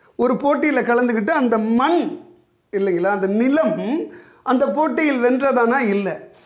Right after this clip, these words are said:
அந்த மதுரையிலிருந்து கிளம்பி சென்ற கபடி வீரர்கள் வென்றார்கள். அப்ப அந்த கபடி வீரர்களை குறிப்பிடுறதுக்கு மதுரை வென்றது அப்படின்னு நம்ம சொல்றோம். மதுரை வென்றதுன்னா மதுரையிலிருந்து வந்த வீரர்கள் வென்றார்கள் அப்படிங்கிறது அதோட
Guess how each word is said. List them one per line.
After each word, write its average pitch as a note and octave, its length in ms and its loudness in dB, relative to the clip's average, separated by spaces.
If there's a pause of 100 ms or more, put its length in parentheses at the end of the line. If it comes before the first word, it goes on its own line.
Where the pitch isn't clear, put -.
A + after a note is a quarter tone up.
(160)
அந்த G#3 260 0
மதுரையிலிருந்து D4 1040 0
கிளம்பி C#4+ 480 0
சென்ற A#3 640 -2
கபடி C#4+ 400 0 (180)
வீரர்கள் D4+ 580 0
வென்றார்கள். G#3+ 720 0 (720)
அப்ப B3 380 0
அந்த B3 180 2
கபடி C#4+ 600 0
வீரர்களை C#4+ 560 2
குறிப்பிடுறதுக்கு A3+ 760 -2
மதுரை D4+ 600 2
வென்றது A3+ 600 0 (260)
அப்படின்னு G#3 260 0
நம்ம F3+ 140 -2 (100)
சொல்றோம். E3+ 320 -10 (300)
மதுரை B3+ 480 0
வென்றதுன்னா A#3 440 2 (160)
மதுரையிலிருந்து D4+ 960 0
வந்த C4+ 280 0
வீரர்கள் C4+ 600 0
வென்றார்கள் A#3 640 2
அப்படிங்கிறது A3 460 0
அதோட A#3 200 0